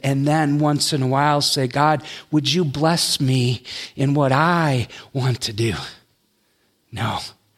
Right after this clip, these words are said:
we follow him. And we then walk in his blessings when our lives line up with his word. So here's a question.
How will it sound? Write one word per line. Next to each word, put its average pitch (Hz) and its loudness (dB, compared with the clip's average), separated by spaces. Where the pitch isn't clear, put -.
we 147 2
follow 135 0
him. 196 0
And 185 2
we 185 2
then 180 2
walk 220 4
in 185 4
his 170 4
blessings 170 2
when 180 2
our 160 4
lives 180 4
line 175 2
up - 0
with 147 0
his 127 0
word. 123 0
So 156 -4
here's 220 -2
a - -6
question. - -6